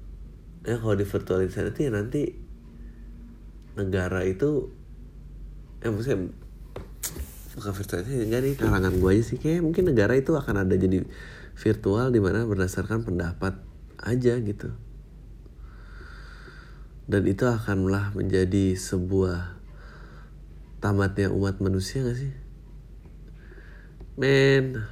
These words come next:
eh, makanya cari duit aja lah, kaya. Emang kenikmatan, tapi gue juga penasaran, how, why, mengapa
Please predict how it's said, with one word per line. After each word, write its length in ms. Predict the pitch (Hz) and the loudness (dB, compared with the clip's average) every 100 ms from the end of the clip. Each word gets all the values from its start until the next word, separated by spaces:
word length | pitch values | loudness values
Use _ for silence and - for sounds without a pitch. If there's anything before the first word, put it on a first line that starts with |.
| - - - | -10 -8 -4
eh, 160 | 104 | -2
makanya 560 | 101 98 110 123 117 - - - - - - - - - - - - - - - - - - - - - - - - - | 0 0 2 2 0 -6 -14 -16 -16 -16 -18 -18 -18 -18 -18 -18 -18 -16 -16 -14 -14 -16 -16 -16 -16 -16 -16 -16 -16 -8
cari 220 | 104 101 | -2 2
duit 220 | 95 95 92 | 4 4 2
aja 220 | 92 110 | 0 0
lah, 100 | 113 | -2
kaya. 480 | 113 95 104 104 - - - - - - - - - - - - - - - - - | -2 -2 0 -4 -8 -14 -14 -18 -18 -16 -16 -14 -14 -14 -14 -14 -14 -14 -14 -14 -4
Emang 240 | 123 196 190 | 2 2 4
kenikmatan, 800 | 139 131 120 113 113 110 107 - - - - - - - - - - - - - - | 4 4 4 2 4 2 0 -4 -10 -16 -18 -18 -18 -18 -18 -16 -16 -16 -18 -10 0
tapi 240 | 147 190 | 2 4
gue 140 | 214 202 | 4 4
juga 240 | 175 113 | 6 4
penasaran, 480 | 113 113 117 147 156 - | 4 -2 -2 -2 -2 -4
how, 400 | - 147 151 - | -4 -2 -2 2
why, 480 | 123 147 175 185 180 175 - - - - - - - - - - - | 4 6 4 4 2 -2 -14 -16 -16 -14 -14 -14 -14 -14 -14 -10 -4
mengapa 1040 | 143 143 139 131 - 160 170 185 175 | -2 0 -2 -4 -2 0 2 0 -2